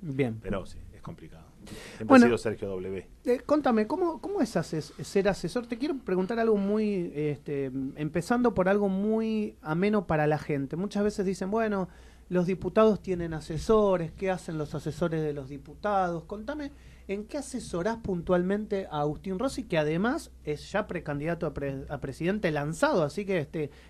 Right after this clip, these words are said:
Speaker 1: ¿qué hace un asesor económico del Chivo Rossi? ¿Qué le dice al Chivo?
Speaker 2: Eh, bueno, es una, es una pregunta interesante, digo. Eh,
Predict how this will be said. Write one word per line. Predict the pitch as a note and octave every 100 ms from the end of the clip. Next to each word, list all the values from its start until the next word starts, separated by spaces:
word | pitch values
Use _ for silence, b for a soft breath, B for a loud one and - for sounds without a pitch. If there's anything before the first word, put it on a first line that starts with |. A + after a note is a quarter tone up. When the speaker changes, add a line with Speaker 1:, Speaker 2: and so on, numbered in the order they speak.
| -
Speaker 1:
¿qué | C4
hace | C4
un | A#3
asesor | A3+ E3 G#3
económico | G#3 F#3 G#3+ A#3 A3+ F#3
del | D#3+
Chivo | D#3+ G3+ G3+
Rossi? | A#3+ A3
¿Qué | - B3
le | A3+
dice | G#3 -
al | E3 E3
Chivo? | - B2 B2 - - - -
Speaker 2:
Eh, | G#2 F#2+ F#2+ F#2 F2+
bueno, | F#2 F#2 E2+
es | -
una, | A2
es | G#2
una | A2 G#2
pregunta | F#2 G2+ F#2+
interesante, | F2+ E2+ - F2+ D2 D2+
digo. | D2+ - E2
Eh, | E2 E2+ D#2+